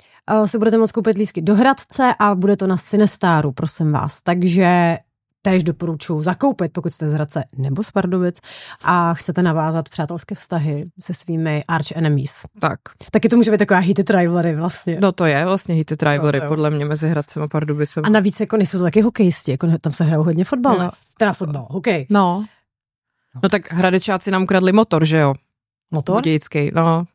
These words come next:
Speaker 2: to je long story. Táta by řekl, že Blažek je piča z tepláren, ale pojďme dál.
Speaker 1: Já chci kontext.
Speaker 2: <laughs> No ne, prostě my jsme měli jako motor,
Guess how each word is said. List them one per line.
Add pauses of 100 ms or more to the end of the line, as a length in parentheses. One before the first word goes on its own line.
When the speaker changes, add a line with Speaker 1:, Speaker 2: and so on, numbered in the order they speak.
Speaker 2:
to
je (240)
long
story. (560)
Táta
by
řekl,
že
Blažek
je
piča
z
tepláren,
ale (440)
pojďme
dál.
Speaker 1:
Já
chci
kontext.
Speaker 2:
<laughs> (1000)
No
ne,
prostě
my
jsme
měli
jako
motor,